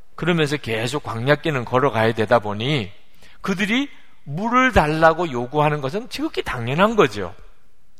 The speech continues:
그래서 그들이 모세에게 와서 "우리에게 지금 물이 필요합니다. 마실 물이 없잖아요. 그러니 하나님께 기도하셔서 우리에게 물을 좀 주시게 해 주실 수 없을까요?" 이러면 문제가 될 게 아무것도 없죠.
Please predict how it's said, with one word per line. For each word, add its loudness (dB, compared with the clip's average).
그래서 -4
그들이 0
모세에게 6
와서 4
"우리에게 2
지금 -4
물이 -4
필요합니다. 0
마실 0
물이 -2
없잖아요. 0
그러니 2
하나님께 2
기도하셔서 0
우리에게 0
물을 -2
좀 -4
주시게 -4
해 -4
주실 -6
수 -8
없을까요?" -2
이러면 4
문제가 -2
될 -2
게 -10
아무것도 -4
없죠. -12